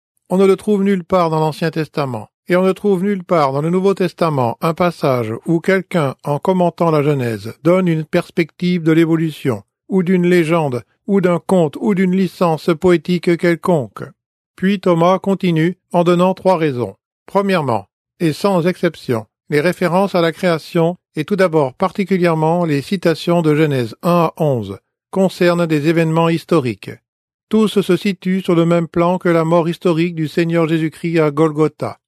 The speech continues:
Dans la mesure où le Nouveau Testament se rapporte à la création ex nihilo, c'est-à-dire à partir de rien, et à la création d'Adam et Ève, à la naissance de Caïn et Abel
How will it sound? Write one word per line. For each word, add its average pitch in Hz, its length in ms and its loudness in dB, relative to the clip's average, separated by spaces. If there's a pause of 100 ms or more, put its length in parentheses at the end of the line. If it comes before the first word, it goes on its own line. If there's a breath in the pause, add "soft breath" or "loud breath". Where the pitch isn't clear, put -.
(380)
Dans 143 80 0
la 156 100 0
mesure 185 400 0
où 185 60 2
le 170 80 2
Nouveau 185 240 2
Testament 175 500 -2
se 180 140 -2
rapporte 180 460 0
à 160 40 2
la 147 140 0
création 160 580 -2
ex 190 300 -4
nihilo, 160 420 0 (320)
c'est-à-dire 160 500 0
à 139 60 0
partir 151 400 -2
de 127 80 -2
rien, 127 320 -2 (300)
et 170 120 2
à 175 60 4
la 165 140 2
création 180 500 -2
d'Adam 175 320 2
et 160 120 0
Ève, 104 360 -4 (300)
à 156 80 -2
la 156 100 0
naissance 175 460 -2
de 160 100 0
Caïn 170 400 -2
et 165 100 0
Abel 147 540 0